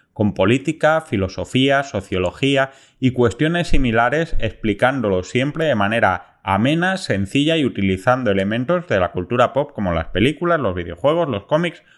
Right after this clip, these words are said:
o cualquier otra cosa que pudiera servir. Y hoy, eh, habida cuenta de que estamos en un periodo de tensión internacional con toda la situación en Ucrania y Rusia,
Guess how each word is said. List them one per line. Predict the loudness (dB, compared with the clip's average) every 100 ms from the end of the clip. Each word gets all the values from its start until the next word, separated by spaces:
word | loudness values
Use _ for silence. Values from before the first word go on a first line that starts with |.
| _ _
o | 2 2 2
cualquier | 2 2 0 0 0 -2 -4
otra | -4 -2 -6 -2
cosa | -4 -2 -4
que | -4
pudiera | -6 -4 0 0
servir. | -2 -12 -12 -14 _ _ _ _
Y | 2 4
hoy, | 4 0 -4 -10 -4
eh, | -2 0 0 0
habida | 0 0 0 0
cuenta | -2 -4 -2 -2
de | -4
que | -10
estamos | -2 -2 0 -6 -8 -6
en | -2 0
un | 0 -4 -2
periodo | 0 2 0 0 -4
de | -6
tensión | -8 -10 -4 -4
internacional | -2 -4 -4 -6 -4 -2 0 -2
con | -6 -4
toda | -2
la | -2
situación | -6 -16 -4 -2 -2
en | -4
Ucrania | -6 0 0 0 -6
y | -6
Rusia, | -4 -4 -4 -10